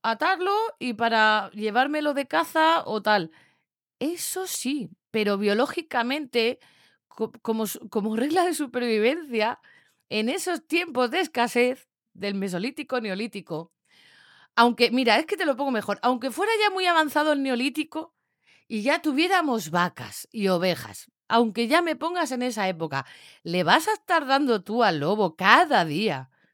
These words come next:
una vaca o una oveja que te la quitas de tu comida para alimentar al mostranco de ochenta kilos?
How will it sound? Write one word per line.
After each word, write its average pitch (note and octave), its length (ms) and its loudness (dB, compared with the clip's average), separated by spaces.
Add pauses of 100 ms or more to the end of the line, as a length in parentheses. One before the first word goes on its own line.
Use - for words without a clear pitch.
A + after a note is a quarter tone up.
(540)
una B3 340 2
vaca D#3+ 460 2
o F3 160 2
una B3+ 340 4
oveja D#3+ 460 0
que F#3+ 220 -4
te E3 180 -4
la D3+ 200 -4
quitas D#4+ 480 0
de A3+ 120 0
tu D#4 220 -2
comida F#3 500 0 (320)
para A#3 220 6
alimentar G3+ 540 0
al D#4 180 2
mostranco A3+ 680 -2
de A#3 80 0
ochenta F3 520 -4
kilos? C#3 500 -6